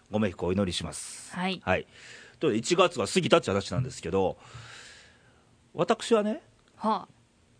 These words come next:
Speaker 1: 「レイさん、一月何してたの？」と。
Speaker 2: <laughs> 何してたんですか？
Speaker 1: そう。いや、普通にまっとうに生きてましたけどもね。あの、広島に行ったりしましてね、特攻で。
Speaker 2: あー、行ってましたね。
Speaker 1: Facebookご覧の方はご存知と。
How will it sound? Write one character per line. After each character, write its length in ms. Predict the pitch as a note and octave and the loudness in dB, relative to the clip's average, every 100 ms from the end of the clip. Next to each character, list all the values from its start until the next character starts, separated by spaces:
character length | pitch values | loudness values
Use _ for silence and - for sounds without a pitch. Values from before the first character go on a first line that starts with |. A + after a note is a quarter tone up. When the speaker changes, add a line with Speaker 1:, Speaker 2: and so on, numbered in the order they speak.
| _ | _
Speaker 1:
「レ 140 | A#2 F#3 | 2 2
イ 40 | |
さ 200 | - F3+ | 4 4
ん、 60 | C3 | 6
一 120 | F#3 | 4
月 140 | D#3+ | 4
何 220 | A#2 D3+ | 4 2
し 20 | D3+ | 2
て 80 | |
た 140 | A#3 B2+ | 2 0
の？」 100 | F2 | -2
と。 240 | - D#2+ - C4 - | -6 -14 -16 -18 -12
Speaker 2:
<laughs> 320 | - A#3 - | -4 -2 2
何 240 | F4 C#4+ | 2 2
し 80 | - | 2
て 140 | C#4+ | 2
た 160 | C4+ G#3 | 4 0
ん 60 | G3 | 0
で 100 | F#3+ | -8
す 100 | - | -4
か？ 280 | A#3+ A#3+ E4+ | 0 2 0
Speaker 1:
そ 160 | - | -8
う。 640 | - _ - F3 - - B3 | -12 _ -10 -6 -6 2 4
い 20 | |
や、 140 | F3+ | 4
普 100 | C3+ | 2
通 200 | - A#3+ | 2 4
に 60 | G3+ | 6
ま 140 | D#3+ | 6
っ 80 | F3 | 6
と 140 | - | 4
う 60 | G3 | 4
に 100 | F#3 | 4
生 20 | |
き 80 | - | 2
て 80 | A3 | 4
ま 120 | A3 | 4
し 40 | G#3+ | 2
た 100 | C#3 | 4
け 100 | A#2+ | 4
ど 80 | A2 | 4
も 120 | G2 | 4
ね。 340 | G2+ D3 A#3 - C#5+ - - - - | 4 4 2 -2 -8 -10 -18 -16 0
あ 140 | C#3 | 2
の、 60 | D3 | 4
広 200 | C#3+ F3+ | 6 6
島 140 | F3 | 4
に 80 | F3 | 2
行 60 | E3 | 6
っ 0 | |
た 80 | E3+ | 4
り 80 | |
し 80 | C3 | 4
ま 100 | B2+ | 2
し 60 | - | 2
て 80 | G#2+ | 2
ね、 100 | A#2+ | 2
特 180 | A#2 | 2
攻 160 | - A2 | 2 2
で。 200 | G2+ F#2 - | 2 -2 0
Speaker 2:
あ 520 | A3+ A3+ A3 G#3+ G#3+ | 2 4 4 4 4
ー、 40 | G#3 | 0
行 60 | |
っ 40 | G#3+ | -2
て 60 | |
ま 140 | B3+ C4 | -2 -2
し 40 | |
た 80 | G#3 | 0
ね。 300 | A#3 G#3+ F#3 | 0 0 2
Speaker 1:
Facebook 340 | D3 C3+ B2+ A#2 | 2 2 0 2
ご 120 | A#2+ | 4
覧 120 | C3 | 4
の 60 | C#3 | 2
方 180 | A#2+ G#2+ | 2 2
は 60 | |
ご 80 | A2 | 2
存 180 | B2 B2 | 4 2
知 120 | F#2+ | 0
と。 160 | E2+ | -6